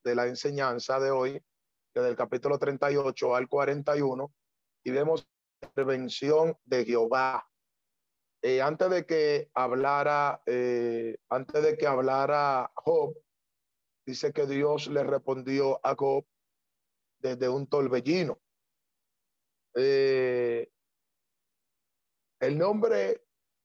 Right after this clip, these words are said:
que aparece aquí, él dice Jehová. Entonces respondió Jehová, que sabemos que algunos lo denominan como Yahweh o Yahvé,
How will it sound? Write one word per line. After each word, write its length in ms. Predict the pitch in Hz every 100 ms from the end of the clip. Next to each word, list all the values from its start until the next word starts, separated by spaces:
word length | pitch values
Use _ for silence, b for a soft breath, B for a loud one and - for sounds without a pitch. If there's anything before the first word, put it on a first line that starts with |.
| _ _ _ _ _ _ _ _ _ _ _
que 60 | -
aparece 500 | 151 156 151 160 180
aquí, 400 | 156 139 131 139 -
él 140 | 139
dice 420 | 156 156 165 160 - _
Jehová. 480 | - 131 127 151 151
Entonces 420 | 120 120 131 151
respondió 520 | 165 156 135 131 127 123
Jehová, 440 | 151 165 143 143 _ _ _ _ _ _ _ _
que 80 | -
sabemos 640 | 117 127 135 147 151 147 -
que 360 | - 139 135 135
algunos 720 | 127 123 139 147 151 - - _ _ _ _ _ _ -
lo 320 | 127 135 135
denominan 800 | 131 127 127 135 147 147 143 - _ _ -
como 340 | 127 131 131
Yahweh 1000 | 123 120 147 151 139 131 127 131 151 - _ _ _ _ _ _ _ _ _ _
o 540 | 123 135 135 135 131 120 _ _ _ _ _ _ _
Yahvé, 960 | 123 120 - 147 135 123 156 135 151